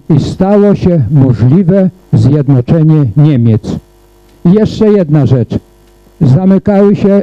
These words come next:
sprawy z Maastricht. Wszystko było gotowe, nagle upada. Pytam, a to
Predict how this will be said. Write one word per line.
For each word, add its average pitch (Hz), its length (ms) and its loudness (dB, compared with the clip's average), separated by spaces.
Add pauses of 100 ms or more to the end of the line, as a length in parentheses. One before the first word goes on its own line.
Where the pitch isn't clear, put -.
(160)
sprawy 170 760 0 (180)
z 151 140 0
Maastricht. 127 600 -4 (560)
Wszystko 226 340 0
było 196 220 0
gotowe, 202 400 0
nagle 190 340 2
upada. 131 400 -2 (520)
Pytam, 123 480 0 (340)
a 226 160 0
to 208 320 0